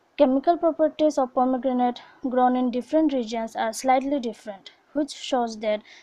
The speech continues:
these properties vary among agroclimatic regions.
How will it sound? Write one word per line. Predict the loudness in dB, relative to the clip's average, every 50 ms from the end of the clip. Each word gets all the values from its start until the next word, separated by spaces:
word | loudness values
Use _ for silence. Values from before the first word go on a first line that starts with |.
| _ -4
these | -2 -2 -2 0
properties | -2 -4 -2 0 -2 -2 0 -2 -4 -4 -4
vary | -4 -4 -4 -2 -2 -4 -4
among | -4 -6 -8 -8 -10 -12 -12 -14 -18 _ -4
agroclimatic | -4 -4 -4 -2 -4 -4 -4 -2 -2 -2 0 0 -2 -4 -6 -8 -10 -10 -8 -8
regions. | -8 -8 -8 -10 -10 -12 -12 -14 -18 -20 -20